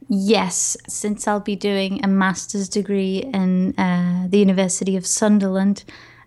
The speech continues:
basically I borrow their studios and, uh, I go live on Sundays at eight and I do White Market Live, which is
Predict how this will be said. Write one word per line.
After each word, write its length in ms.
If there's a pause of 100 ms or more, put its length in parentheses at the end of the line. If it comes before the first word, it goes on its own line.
basically 720
I 80
borrow 400
their 180
studios 840
and, 460 (380)
uh, 420
I 100
go 180
live 260
on 120
Sundays 360
at 260
eight 360
and 120
I 100
do 360
White 260
Market 440
Live, 440
which 360 (340)
is 460